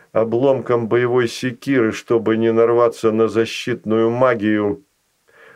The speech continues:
открыл верхнее отделение того же шкафа.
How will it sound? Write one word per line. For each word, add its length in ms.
открыл 600
верхнее 840
отделение 1000
того 480
же 180
шкафа. 680